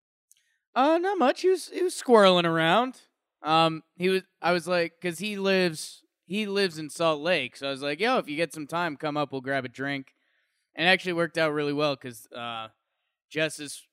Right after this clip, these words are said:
parents were up there with another couple, and, uh, they, everyone was in tired mode except us. Jess took a nap, so we met up, we grabbed a couple drinks. Um, Park City was bumping, but yeah, like,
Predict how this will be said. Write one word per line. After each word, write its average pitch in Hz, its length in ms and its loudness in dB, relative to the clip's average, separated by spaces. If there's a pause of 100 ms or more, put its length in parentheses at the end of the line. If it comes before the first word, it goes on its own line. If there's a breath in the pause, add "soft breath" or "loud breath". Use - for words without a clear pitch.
parents 156 440 -4
were 147 140 -4
up 147 200 -6
there 143 180 -6
with 127 120 -12
another 135 360 -8
couple, 131 640 -6 (880)
and, 123 220 -4
uh, 120 240 -4
they, 143 300 -2 (140)
everyone 135 360 -6
was 123 140 -12
in 123 140 -14
tired 131 420 -4
mode 113 560 -12
except 123 480 -8
us. 156 280 -2
Jess 131 260 -6
took 131 180 -12
a 120 60 -18
nap, 123 400 -2
so 127 180 -16
we 123 100 -14
met 147 220 -4
up, 147 240 -2
we 127 80 -8
grabbed 127 260 -4
a 127 40 -14
couple 120 240 -10
drinks. 131 520 -10 (720)
Um, 117 400 -6
Park 135 240 -6
City 131 200 -8
was 123 160 -10
bumping, 123 360 -10
but 135 280 -8
yeah, 180 240 2
like, 131 240 -8